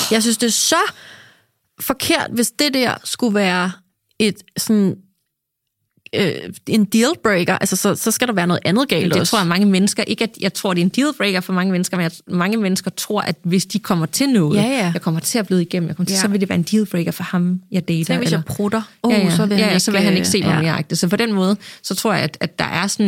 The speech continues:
Speaker 2: en idé om, hvordan
Speaker 1: Ja.
Speaker 2: man skal være, ikke skal være, hvad man kan tillade sig, så man kommer til at træde ved siden af, så er man ude.
Speaker 1: Ja.
Speaker 2: Og så er det nemmere bare at forsvinde.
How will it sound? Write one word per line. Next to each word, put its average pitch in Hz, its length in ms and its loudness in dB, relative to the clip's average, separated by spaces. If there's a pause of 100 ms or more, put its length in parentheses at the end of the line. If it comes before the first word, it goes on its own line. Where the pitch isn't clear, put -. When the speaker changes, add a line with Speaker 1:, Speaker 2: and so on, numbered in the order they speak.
(120)
Speaker 2:
en 156 120 -2
idé 214 260 -2
om, 151 260 -4
hvordan 165 280 0
Speaker 1:
Ja. 175 60 2
Speaker 2:
man 170 140 0
skal - 180 -2
være, 160 180 0
ikke 170 140 -4
skal 175 140 -4
være, 151 160 0
hvad 156 120 0
man 165 140 2
kan 170 100 -2
tillade 175 340 0
sig, 156 140 -4
så 180 80 -2
man 160 80 0
kommer 160 180 0
til - 120 -4
at - 80 -2
træde 160 200 -2
ved 165 80 -4
siden 175 240 0
af, 165 160 -2
så - 100 -4
er 165 40 2
man 156 140 2
ude. 147 220 0 (220)
Speaker 1:
Ja. 180 220 -2
Speaker 2:
Og 160 80 -2
så 180 80 0
er - 20 0
det 165 100 0
nemmere 151 220 0
bare 143 120 -2
at 147 60 -6
forsvinde. - 360 -6